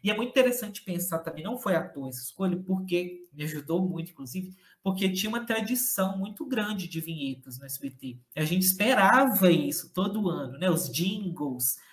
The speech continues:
publicitários ali, os clipes, quem que vai aparecer, como que vai aparecer e tudo mais. Então, foi o jeito de eu entrar ali pra conseguir ver, ok,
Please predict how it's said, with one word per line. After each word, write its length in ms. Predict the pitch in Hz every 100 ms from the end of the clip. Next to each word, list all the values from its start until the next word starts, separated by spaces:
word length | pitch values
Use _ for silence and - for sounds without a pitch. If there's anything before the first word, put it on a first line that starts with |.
| _
publicitários 1040 | 170 165 165 165 160 - 135 156 147 143 139
ali, 340 | 135 127 151
os 140 | 151 -
clipes, 480 | 160 165 175 -
quem 200 | - 208
que 60 | 214
vai 120 | 196
aparecer, 760 | 190 180 165 170 - 135 139 135
como 220 | - 165 190
que 120 | 185
vai 200 | 165 175
aparecer 520 | 185 180 196 - 147
e 40 |
tudo 220 | 143 165 185
mais. 260 | 190 - _ _ _
Então, 240 | - 147 170 _ _
foi 180 | 185 190
o 60 |
jeito 300 | 185 190 185
de 80 | 185
eu 60 | 196
entrar 600 | 247 - - 175 180 214
ali 260 | 175 175
pra 120 | 185 -
conseguir 500 | 196 - 175 185 185
ver, 280 | 175 170
ok, 540 | - 190 - 135 120